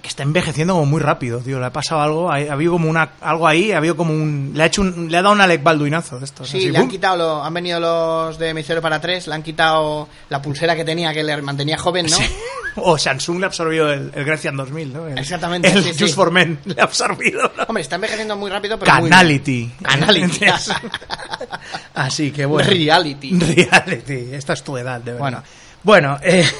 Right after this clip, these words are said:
Speaker 1: <laughs> al final, pues este, cuando fallece Julio tercero, el chaval este, pues, se queda un poco, sus días de gloria terminan y muere en mil quinientos setenta y dos. Se le acusa de asesinato, se le encierra, se le libera, se le destierra.
Speaker 2: Pero, ¿y no pone de asesinato de quién? ¿Del pap-, del cura?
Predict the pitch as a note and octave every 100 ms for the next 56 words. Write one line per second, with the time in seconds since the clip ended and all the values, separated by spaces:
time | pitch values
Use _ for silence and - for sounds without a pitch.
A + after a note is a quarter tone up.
0 | - B2 - C4+ D4 C4 F3+ E3 F#3 F#3+
1 | G3 F3+ D#3+ F3+ E3 D#3 D3 C#3 C#3 C#3
2 | D3+ D3 C#3 C#3 D3 D#3 E3+ F3 E3 D#3
3 | C3+ D#3 E3+ D#3+ D3 C3+ C3 - C3 B2+
4 | D3 C3+ - C3 C3+ B2+ C3+ C#3+ C3+ C3+
5 | B2 C#3+ C#3 C3+ C3+ - - - - -
6 | D#3 D#3+ D#3+ D#3+ D#3+ D#3 C#3+ C3+ D3+ D#3
7 | D#3+ C#3 D3 D3+ D3+ D3 D3 C#3+ C3+ C3
8 | C3 C#3 E3 - - - - - D#3 C#3+
9 | D3+ F#3+ D#3+ D#3 C#3+ D3 C#3 C#3 C#3 C#3
10 | C#3 C#3 - - - D#3 D3+ D3+ C#3 C3+
11 | D3+ C#3+ D3+ C#3 C3 C3 C3+ C3+ - -
12 | - E3 D#3 C#3 D#3+ C#3+ C3 C3 C3 C3+
13 | D#3 C3 D3+ D#3+ E3+ E3 D#3 C#3 C3+ C#3
14 | D3 F#3 D#3+ C3+ B2+ B2+ C3 - B2 -
15 | A#2+